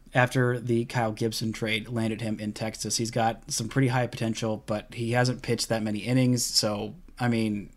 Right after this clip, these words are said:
the Rangers have a lot, a lot of question marks. Even if they signed, even if they signed Clayton Kershaw, I, that might put them above the Angels, but again, and it, it might put them above the A's once they sell <laughs> off four of their five starters or something like that. I don't know how many they're going to sell off,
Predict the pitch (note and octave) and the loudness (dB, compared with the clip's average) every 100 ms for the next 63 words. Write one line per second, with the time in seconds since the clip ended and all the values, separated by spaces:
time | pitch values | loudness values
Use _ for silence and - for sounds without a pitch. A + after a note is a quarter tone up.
0 | _ - - C#3+ - - - - C3+ C#3 | _ -20 -16 -16 -16 -20 -20 0 6 6
1 | D3+ C#3+ C3 B2+ B2 A#2+ B2 B2 A#2 A#2 | 8 6 4 2 2 2 2 2 0 0
2 | A2 A2+ - G#2 - F2+ F#2+ - - - | -2 -4 -8 -10 -10 -10 -10 -10 -8 2
3 | D3+ F#3+ D#3+ C#3 - C3 C3 B2+ B2+ - | 4 4 4 4 4 4 6 4 2 -6
4 | - - - - - - - D#3+ E3+ E3 | -20 -20 -20 -20 -20 -8 2 6 6 6
5 | D#3+ C#3 C#3 A#2 A#2+ A#2 G#2+ - - C#3+ | 4 4 4 2 -2 -2 -6 -10 0 6
6 | D3 C#3+ C3 - - C#3 D#3 C3+ C3+ C#3 | 8 6 2 -6 4 6 8 8 8 6
7 | C3 B2+ B2 A2 A2+ A2 A2 A2 - - | 0 -2 -2 -2 -2 -2 -2 -4 -6 -12
8 | - G3 - - - - - - - - | -8 -6 -6 -14 -20 -20 -20 -20 -20 -20
9 | - A#2 A#2 C3 A2 G2+ - - - B2+ | -8 -2 6 6 6 0 -12 -18 -2 0
10 | A#2+ B2 B2+ B2+ C3 B2+ A#2+ A2+ A2 A2+ | 0 2 4 6 4 2 2 2 0 2
11 | A#2 A#2+ A#2 A2+ - A2 - A#2 B2+ E3 | 2 2 0 -2 -2 -4 -2 -2 4 4
12 | C#3 - D#3 D3+ F#3 D#3 D#3 D#3 - C3+ | 4 2 4 6 6 6 6 4 2 2
13 | C3+ - B2 B2+ B2 B2+ A#2+ A#2+ B2 A#2 | 2 0 0 0 0 0 -2 -2 -2 -2
14 | A2+ A2 A2 A2+ A#2 A#2 A2+ A2 A2 A2 | -2 -4 -6 -6 -2 0 0 -4 -6 -6
15 | G#2+ G#2+ A2 A2 G#2+ G#2+ - G#2+ G#2+ A2 | -6 -6 -8 -6 -6 -6 -6 -6 -4 -6